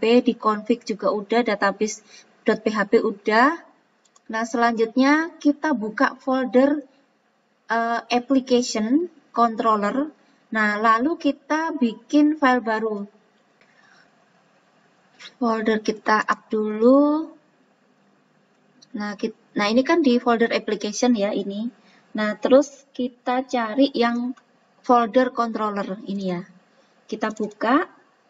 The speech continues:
Nah, di sini kita bikin file baru namanya server A P I dot P H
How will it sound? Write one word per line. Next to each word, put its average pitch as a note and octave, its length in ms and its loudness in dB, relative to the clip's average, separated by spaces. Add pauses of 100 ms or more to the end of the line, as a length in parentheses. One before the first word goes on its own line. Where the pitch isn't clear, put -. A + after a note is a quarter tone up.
(280)
Nah, G#3 480 -6
di A#3 80 0
sini D#4+ 400 4
kita C4+ 400 2
bikin A#3+ 400 0
file A#3 320 -2
baru G#3 720 0
namanya A3 560 0 (320)
server A3+ 480 0
A G#3 80 -4
P G#3+ 240 -8
I B3 320 0
dot G#3 240 -4
P G#3 80 -4
H G3 160 -4